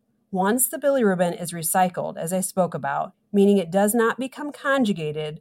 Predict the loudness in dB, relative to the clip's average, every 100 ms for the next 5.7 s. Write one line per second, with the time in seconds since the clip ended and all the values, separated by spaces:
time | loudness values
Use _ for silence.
0 | -4 0 0 -2 -4 -2 2 0 0 2
1 | 2 4 0 0 -4 -8 -16 _ _ _
2 | -2 2 2 0 -2 2 2 2 0 -2
3 | 0 0 -2 -8 -4 -2 -4 -6 0 0
4 | 2 0 -2 -2 0 2 2 -2 -2 -2
5 | -2 -2 -4 -6 -8 -8